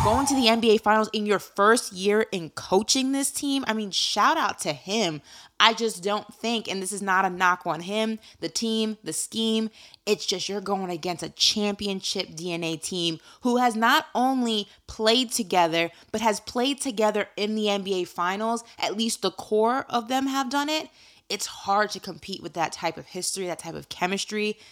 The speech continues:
that type of just intelligence. It, it's hard. It's really hard.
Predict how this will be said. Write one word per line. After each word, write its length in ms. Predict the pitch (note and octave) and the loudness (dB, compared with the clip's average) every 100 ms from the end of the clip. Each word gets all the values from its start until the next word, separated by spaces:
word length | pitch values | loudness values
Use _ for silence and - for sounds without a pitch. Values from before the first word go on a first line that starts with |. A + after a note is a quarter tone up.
| _ | _
that 160 | F#3 F3 | -4 -4
type 300 | - F#3 F3+ | -2 -6 -4
of 120 | F3+ | -8
just 380 | D#3+ F#3+ F3+ - _ _ _ - | -4 -2 -2 -8 _ _ _ -6
intelligence. 840 | G#3 G3 - B3+ A#3 D3+ C3 - - | -4 -4 0 2 2 0 -6 -6 -6
It, 160 | G3 | -4
it's 140 | F#3+ - | -4 -8
hard. 520 | - G#3 E3+ C#3+ - | -2 0 2 0 -8
It's 160 | E3 E3+ | -12 -8
really 300 | E3+ G3 F#3 | -6 -4 -4
hard. 340 | E3+ B2+ - | -4 -6 -8